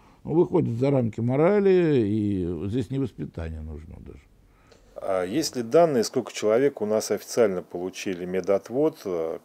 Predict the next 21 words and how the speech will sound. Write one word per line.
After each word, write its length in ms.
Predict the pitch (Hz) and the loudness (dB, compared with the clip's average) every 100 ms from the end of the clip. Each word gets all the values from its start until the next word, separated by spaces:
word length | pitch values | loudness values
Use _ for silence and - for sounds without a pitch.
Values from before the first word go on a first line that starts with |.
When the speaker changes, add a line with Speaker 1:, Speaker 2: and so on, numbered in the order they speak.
| - | -16
Speaker 2:
и 40 | - | 0
как 200 | 139 - | 0 0
это 140 | 107 | -2
должно 360 | 98 107 123 113 | 0 0 2 0
оформляться 520 | 107 104 104 - 87 | 0 0 -2 -4 -12
документально? 720 | 90 101 98 98 85 69 64 - _ _ _ _ _ _ _ _ _ _ _ - - - - - _ | -14 -12 -12 -6 -4 -4 -12 -18 _ _ _ _ _ _ _ _ _ _ _ -20 -20 -20 -20 -20 _
Speaker 1:
Медотводы 640 | 139 147 156 156 135 107 101 | 2 4 4 4 4 4 0
бывают 720 | 104 123 123 101 92 - _ _ 98 | 0 2 2 2 -2 -8 _ _ -2
двух 280 | 117 104 | 0 0
типов. 340 | - 90 - 80 - | -4 -8 -8 -14 -10
Это 360 | 95 - 78 76 | -10 -8 -12 -10
постоянный, 760 | 82 - 110 151 190 180 185 | -16 -8 -4 -2 -2 -4 -6
да, 200 | 85 107 | -4 -4
и 160 | 120 131 | -2 -2
временный. 540 | 104 85 71 76 69 _ _ _ _ _ _ _ - | -2 -2 -8 -14 -18 _ _ _ _ _ _ _ -6
Временный 400 | 143 165 135 123 | 0 2 2 0
медотвод 580 | 117 120 123 120 104 98 | 0 -2 -2 -2 -2 -2
дается 600 | 113 110 101 107 98 92 | -2 -2 -4 -8 -6 -6
буквально 580 | 101 107 107 101 92 | -6 -4 -4 -4 -6
на 460 | 92 98 95 90 90 | -6 -6 -6 -6 -6
один, 400 | 98 98 85 | -6 -6 -8